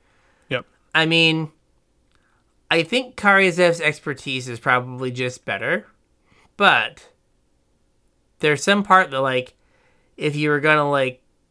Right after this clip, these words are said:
Speaker 2: sideboard in a card in your, like, red-black sack deck,
Speaker 1: Mm-hmm.
Speaker 2: like, Furnace Rains might be, like, reasonable. It's a little easier to cast. The treasure can matter if it gets
Speaker 1: Yep.
Speaker 2: to get in.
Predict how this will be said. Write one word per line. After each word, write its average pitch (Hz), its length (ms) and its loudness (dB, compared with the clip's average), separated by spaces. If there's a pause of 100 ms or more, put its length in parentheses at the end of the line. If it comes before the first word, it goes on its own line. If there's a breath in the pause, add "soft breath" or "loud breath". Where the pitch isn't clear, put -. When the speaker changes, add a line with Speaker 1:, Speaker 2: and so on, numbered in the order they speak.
(100)
Speaker 2:
sideboard 139 680 2
in 127 380 -2
a 117 140 -6
card 120 580 0 (880)
in 131 180 -2
your, 127 160 -4
like, 120 240 -4
red-black 120 440 -2
sack - 280 -6
deck, 202 360 -2 (800)
Speaker 1:
Mm-hmm. 135 160 -4
Speaker 2:
like, 135 220 -8
Furnace 180 460 0
Rains 151 640 -4 (1160)
might 131 460 -4
be, 131 240 -2
like, 123 300 -6
reasonable. 131 540 -6
It's 127 120 -10
a 135 40 -10
little 135 180 -6
easier 131 320 -8
to 120 80 -12
cast. 120 480 -2
The 123 80 -12
treasure 127 340 -6
can 127 220 -8
matter 127 400 -2 (680)
if 127 140 -2
it 127 60 -2
gets 123 180 -4
Speaker 1:
Yep. - 60 -16
Speaker 2:
to 131 80 -4
get 120 160 -6
in. 131 300 -4